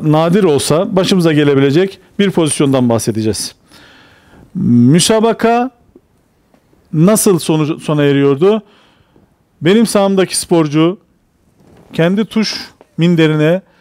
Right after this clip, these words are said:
sporcunun, rakibinin elini değdirir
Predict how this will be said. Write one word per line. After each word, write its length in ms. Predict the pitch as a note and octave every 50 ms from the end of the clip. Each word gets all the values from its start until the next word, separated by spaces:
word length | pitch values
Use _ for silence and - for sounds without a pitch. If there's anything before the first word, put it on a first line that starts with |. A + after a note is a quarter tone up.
| _ _ _ _
sporcunun, 960 | - - - - - - - - - F3 F3 E3+ E3+ F3 F3 E3 E3+ E3+ F3 D3+
rakibinin 520 | D#3 D#3+ - - E3+ D3+ D#3 D#3 E3+ F3
elini 360 | F3 D#3+ E3 E3 D#3+ E3+ E3
değdirir 540 | D#3+ D#3 D#3 D3+ D3+ D#3 D#3 D#3+ F3+ F3+ -